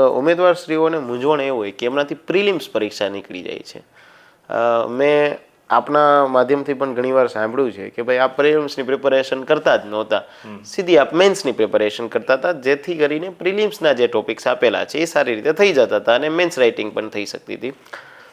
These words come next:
Speaker 1: તો સાહેબ, મેન્સ પરીક્ષામાં ઉમેદવારોએ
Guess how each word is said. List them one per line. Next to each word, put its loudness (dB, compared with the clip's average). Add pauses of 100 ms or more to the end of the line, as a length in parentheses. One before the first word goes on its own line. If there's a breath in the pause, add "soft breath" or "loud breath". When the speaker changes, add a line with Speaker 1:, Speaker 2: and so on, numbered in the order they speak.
Speaker 1:
તો -4
સાહેબ, 0
મેન્સ 0
પરીક્ષામાં 0
ઉમેદવારોએ -2